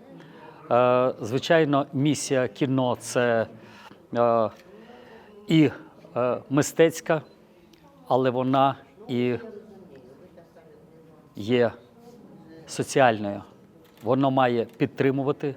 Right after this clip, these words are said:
воно має надихати на те, що, е, у нас є майбутнє, і, зокрема, є майбутнє у нашої молоді. Е, ціла низка картин,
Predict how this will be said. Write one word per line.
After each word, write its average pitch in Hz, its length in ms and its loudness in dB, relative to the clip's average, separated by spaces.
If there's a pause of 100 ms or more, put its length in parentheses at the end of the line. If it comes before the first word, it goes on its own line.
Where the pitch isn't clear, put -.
(120)
воно 127 300 -2
має 117 460 0 (100)
надихати 117 800 0 (260)
на 120 160 0
те, 120 220 0
що, 110 440 -4 (640)
е, 117 340 4 (160)
у 127 120 -2
нас 131 400 0
є 127 240 2
майбутнє, 143 680 -2 (580)
і, 127 340 -2
зокрема, 127 580 -2 (120)
є 120 160 -2
майбутнє 117 640 -4 (300)
у 127 80 -8
нашої 120 400 -2
молоді. 110 460 -4 (680)
Е, 120 300 2
ціла 170 240 0
низка 151 320 -2
картин, 135 460 -2